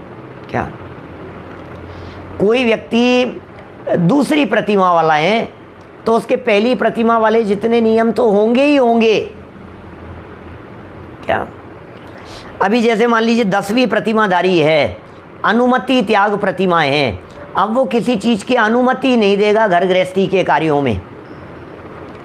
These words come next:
अब हमारी कोई अनुमोदना नहीं है, अनुमति नहीं है, आप हमसे नहीं पूछें कि बच्चे का संबंध यहाँ कर दें क्या, अब आप हमसे नहीं पूछें बेटी के लिए ये रिश्ता बराबर है क्या, क्योंकि अनुमति त्याग है यहाँ।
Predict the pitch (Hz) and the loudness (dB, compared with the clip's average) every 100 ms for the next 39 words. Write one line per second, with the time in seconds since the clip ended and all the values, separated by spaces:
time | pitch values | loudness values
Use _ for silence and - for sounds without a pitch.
0 | - - - - - - 220 196 214 220 | -18 -18 -18 -18 -6 0 2 4 4 2
1 | 208 220 226 196 214 220 214 226 208 185 | 2 2 2 2 2 2 2 2 2 4
2 | 190 180 202 214 160 240 208 175 160 120 | 4 4 2 2 2 2 2 2 2 0
3 | - - - - 165 208 175 196 208 254 | -4 -14 -16 -2 0 2 2 0 0 0
4 | 240 202 220 220 208 214 208 170 - - | 2 0 0 0 0 2 0 0 -6 -18
5 | - - 196 190 220 214 214 190 190 202 | -8 -2 0 0 0 0 0 0 0 2
6 | 190 180 185 180 160 170 147 143 98 - | 2 2 2 0 2 0 2 0 -2 -8
7 | - - - - - - - - - - | -20 -20 -20 -20 -20 -20 -20 -20 -16 -6
8 | 190 214 214 226 202 202 240 214 220 220 | -2 2 2 2 0 0 0 2 0 0
9 | 220 220 208 160 - - - 180 202 233 | 0 2 2 0 -4 -12 -2 0 2 0
10 | 202 214 214 214 208 196 185 - 208 180 | 2 0 2 2 2 2 0 0 2 2
11 | 180 180 160 156 160 127 85 - - - | 2 2 2 2 2 0 -2 -14 -20 -20
12 | - 185 208 214 214 247 247 277 226 220 | -4 0 2 2 2 0 0 0 2 2
13 | 185 190 170 170 156 127 113 - | 2 4 4 4 2 2 -2 -4